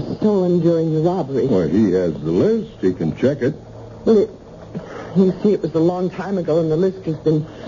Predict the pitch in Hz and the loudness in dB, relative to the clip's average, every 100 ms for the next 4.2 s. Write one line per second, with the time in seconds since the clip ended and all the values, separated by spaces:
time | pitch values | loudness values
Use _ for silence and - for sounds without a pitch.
0 | - - - 127 - 190 - 156 151 156 | -16 -12 -2 0 0 -6 -2 0 0 -2
1 | - - 220 160 - - - - - 90 | -4 0 2 2 -2 -16 -18 -10 -2 0
2 | 98 90 - - - - - - - - | 2 0 -4 -10 -10 -12 -16 -18 -18 -16
3 | - - 220 117 90 95 104 101 - 151 | -8 2 2 2 2 2 2 -2 -2 2
4 | 226 | 2